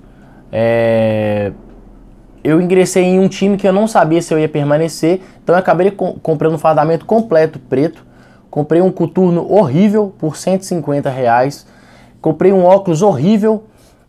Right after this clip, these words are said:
é, comprei um Shimeg horrível,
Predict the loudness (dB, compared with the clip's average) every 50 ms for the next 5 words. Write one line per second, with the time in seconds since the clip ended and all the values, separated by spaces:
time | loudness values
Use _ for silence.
0 | _ _ 0 2 2 4 4 4 4 4 4 4 4 4 4 4 4 4 2 2
1 | 0 -2 -4 -10 _ _ -4 -2 0 2 2 2 2 0 0 -2 0 2 2 2
2 | 2 2 0 -2 -2 0 0 0 0 0 0 0 2 2 2 0 0